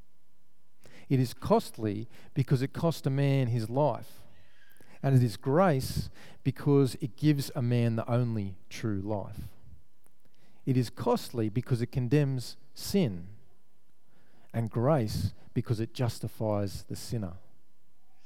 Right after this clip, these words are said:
Above all, it is costly because it cost God the life of his only Son. Ye were bought with a price." And what has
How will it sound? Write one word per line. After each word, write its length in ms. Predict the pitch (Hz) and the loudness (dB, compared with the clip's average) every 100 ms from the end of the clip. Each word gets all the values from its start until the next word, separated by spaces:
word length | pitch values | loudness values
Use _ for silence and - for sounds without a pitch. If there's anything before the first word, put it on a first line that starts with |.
| - - - - - - | -12 -12 -12 -12 -12 0
Above 420 | 135 123 190 185 | 2 8 10 12
all, 440 | 190 208 165 156 151 - - 151 | 12 12 12 12 8 -2 0 4
it 140 | 165 | 6
is 160 | 160 - | 6 4
costly 560 | - 214 208 - 131 | 2 2 2 4 4
because 320 | 117 127 123 | 4 4 4
it 100 | 123 | 4
cost 460 | - 120 185 - - | 0 2 2 0 2
God 280 | 170 165 156 | 6 6 6
the 100 | 131 | 4
life 380 | 147 160 170 - | 6 6 6 4
of 140 | 120 | 0
his 180 | 127 107 - | 0 -2 -2
only 260 | 151 156 | 0 0
Son. 420 | 143 - 107 92 - - - - - - - - - - - - - - - - - - - - | 0 -2 -2 -4 -10 -12 -12 -12 -12 -12 -12 -12 -12 -12 -12 -12 -12 -12 -12 -12 -12 -12 -12 -8
Ye 640 | 123 131 143 147 147 151 165 151 | 2 4 6 4 2 -2 -4 0
were 240 | 110 104 | 2 2
bought 580 | 98 123 131 131 - - - | 4 4 4 0 -6 -10 -2
with 140 | 117 | -2
a 60 | 113 | -2
price." 680 | - - - - - - - - - - - - - - - 233 - - - - - - - - - - | -4 -6 -6 -8 -8 -10 -10 -10 -10 -10 -10 -10 -12 -12 -12 -10 -10 -10 -10 -10 -10 -10 -10 -10 -10 0
And 120 | 131 | 4
what 180 | 143 165 | 8 8
has 280 | 165 143 | 8 6